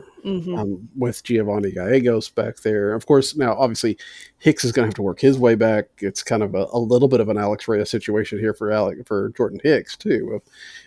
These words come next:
Speaker 2: missing all of, what, all, most of nineteen? Did you miss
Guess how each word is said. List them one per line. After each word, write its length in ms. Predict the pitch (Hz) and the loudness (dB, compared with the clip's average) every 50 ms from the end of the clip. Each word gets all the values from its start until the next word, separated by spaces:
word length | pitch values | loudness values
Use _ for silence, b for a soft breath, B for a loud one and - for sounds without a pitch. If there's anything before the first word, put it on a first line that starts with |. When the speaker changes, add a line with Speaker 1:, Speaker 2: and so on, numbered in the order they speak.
| B _ | B _
Speaker 2:
missing 340 | 127 120 120 - - 110 101 | 0 0 2 2 0 -2 -2
all 180 | 107 107 104 104 | 0 0 0 0
of, 80 | - - _ _ _ _ - | -2 -6 _ _ _ _ -6
what, 200 | - 107 71 - _ | -6 -6 -6 -6 _
all, 260 | - 110 113 113 113 | -4 -2 0 0 0
most 300 | 113 120 127 123 - - | 2 0 0 0 0 -2
of 60 | 117 | -2
nineteen? 580 | 120 120 120 120 98 - - 123 123 127 127 123 131 135 - _ _ _ _ _ _ _ _ _ _ _ _ _ _ | 0 0 0 0 -2 -2 0 0 0 2 0 0 -2 -4 -6 _ _ _ _ _ _ _ _ _ _ _ _ _ _
Did 80 | 180 | -8
you 20 | 190 | -8
miss 140 | 214 - | -8 -8